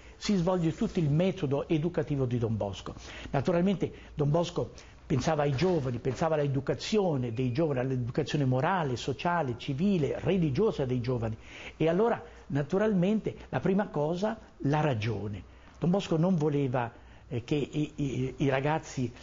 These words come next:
ehm, ricevessero un'educazione così imposta, ma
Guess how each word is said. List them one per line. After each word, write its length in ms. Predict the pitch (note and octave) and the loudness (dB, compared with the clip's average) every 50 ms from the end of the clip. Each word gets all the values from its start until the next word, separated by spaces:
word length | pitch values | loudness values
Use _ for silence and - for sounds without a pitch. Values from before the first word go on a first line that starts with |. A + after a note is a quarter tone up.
| - - - - | -18 -20 -18 -8
ehm, 540 | - B2+ A#2+ A#2+ A2+ G#2 A2 A2+ A2+ - - - - - - | -4 -2 0 0 0 0 0 -2 -2 -2 -6 -10 -14 -8 -2
ricevessero 1000 | C#3+ C3 D3 C3 - D#3+ C#3 D#3 D#3+ D#3 - - D#3 C#3 C3 C3 A#2+ A2+ - - - - - | 0 0 0 2 0 2 2 2 2 0 0 0 0 2 2 2 0 -2 -6 -14 -12 -4 -2
un'educazione 800 | C#3 D3 D#3 D3 B2+ C3+ B2+ - C#3+ - - - E3+ D#3+ D3 - | 0 2 2 2 2 0 0 0 -2 -2 -2 0 0 0 0 0
così 500 | - C3+ A2+ A#2+ D3+ D#3 D#3 - - E3 | 0 -2 -2 0 0 0 0 0 0 2
imposta, 580 | C#3+ C#3 B2+ - - C3+ A#2 - - - D#3 | 2 2 2 0 0 -2 -2 -2 -2 -2 -2
ma 360 | D3+ E3 F#3+ A3+ C4 C4+ C#4 | 0 2 2 2 2 0 0